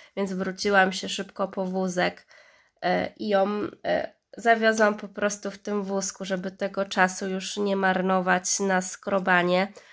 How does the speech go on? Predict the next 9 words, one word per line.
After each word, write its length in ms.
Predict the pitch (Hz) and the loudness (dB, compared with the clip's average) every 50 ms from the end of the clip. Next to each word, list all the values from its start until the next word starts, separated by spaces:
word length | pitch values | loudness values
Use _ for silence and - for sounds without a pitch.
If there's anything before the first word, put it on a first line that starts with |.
| - _ - | -20 _ -4
ale 180 | 185 190 196 | 0 2 2
nie 160 | 202 208 196 190 | 4 4 2 4
wiem, 160 | 190 185 185 | 2 0 0
czy 140 | 190 - - | -2 -6 -8
to 100 | 190 185 | -8 -6
był 200 | 185 185 190 185 | -6 -6 -4 -2
dobry 320 | 190 190 185 190 196 190 | -2 -2 -2 -2 -6 -8
pomysł, 640 | 190 - 196 185 185 185 180 185 185 - 190 185 175 | -6 -6 -4 -2 -2 0 0 -2 -2 -4 -8 -8 -8
bo 520 | 175 180 180 180 180 180 185 185 _ _ | -6 -4 -2 0 0 0 -2 -4 _ _